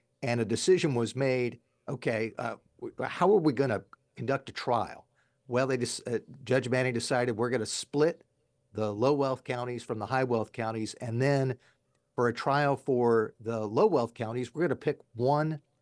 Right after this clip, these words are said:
county, Hoke County, and have a trial based on its needs. And so Hoke County was chosen as sort of the example for the low wealth counties, but that's the only trial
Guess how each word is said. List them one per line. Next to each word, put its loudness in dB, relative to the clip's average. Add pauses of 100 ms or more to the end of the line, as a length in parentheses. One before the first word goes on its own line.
(160)
county, -6 (400)
Hoke 0
County, -2 (200)
and -6
have 0
a -2
trial 0
based 0
on -4
its -8
needs. -8 (420)
And -2
so 4 (120)
Hoke 0
County 0
was -2
chosen 0 (100)
as -4
sort -2
of -4
the 2
example -4
for -4
the -2
low 0
wealth -4
counties, -8 (260)
but -4
that's 2
the 2
only 2
trial -4